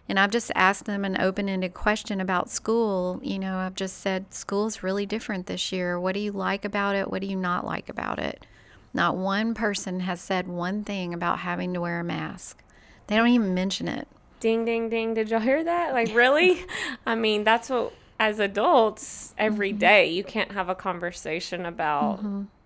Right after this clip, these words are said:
Speaker 2: "Why do we have to wear these masks?" or,
Speaker 1: Mm-hmm.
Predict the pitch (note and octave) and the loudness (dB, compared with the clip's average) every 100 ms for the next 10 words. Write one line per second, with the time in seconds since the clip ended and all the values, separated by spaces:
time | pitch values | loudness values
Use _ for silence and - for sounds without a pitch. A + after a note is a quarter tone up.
0 | _ - F#3+ F#3+ G3+ G3+ G#3 G#3 G#3+ G#3+ | _ -8 0 2 4 4 2 2 2 0
1 | F#3 F#3+ F#3+ G3 F#3 F3+ F3+ - F3+ F3 | 0 0 0 -2 0 0 0 -4 -2 0
2 | F3 A3 | 0 -2